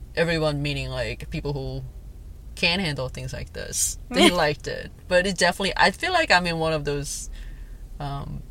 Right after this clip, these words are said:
Speaker 1: I, I feel like I am one of the cult members for this one. Because
Speaker 2: Hmm.
Speaker 1: it's like a, um, it's not just scary, it's a psychological thriller.
Speaker 2: Ooh.
Speaker 1: And can be gory.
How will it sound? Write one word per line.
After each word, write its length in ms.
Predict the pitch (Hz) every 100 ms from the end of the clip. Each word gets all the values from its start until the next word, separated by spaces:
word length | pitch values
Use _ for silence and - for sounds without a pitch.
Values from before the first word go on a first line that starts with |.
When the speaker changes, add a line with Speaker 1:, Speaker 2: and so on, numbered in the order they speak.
| - - -
Speaker 1:
I, 180 | 143 127 -
I 80 |
feel 160 | 156 175
like 160 | 156 127
I 160 | 123
am 160 | 143 139
one 140 | 127
of 80 | 123
the 100 | 127
cult 240 | - 113
members 440 | 101 - - - -
for 160 | -
this 240 | - 110 -
one. 300 | - - - - - - - - - - - - -
Because 460 | 147 - 143 127 123
Speaker 2:
Hmm. 120 | 101
Speaker 1:
it's 220 | - -
like 260 | 151 143 143
a, 460 | 135 131 131 135 -
um, 560 | 151 135 135 127 123 - -
it's 120 | 147
not 140 | 226
just 180 | - 196
scary, 400 | - 147 139 143
it's 200 | 135 -
a 240 | 135 127 127
psychological 1080 | - 151 143 - 135 135 143 - 165 165 170 -
thriller. 600 | 160 160 170 185 196 220
Speaker 2:
Ooh. 400 | 190 185 180 180 185 - - - - - - - - -
Speaker 1:
And 340 | 156 151 143 135 -
can 220 | - 156 151
be 160 | 143 131
gory. 640 | - 127 139 175 226 262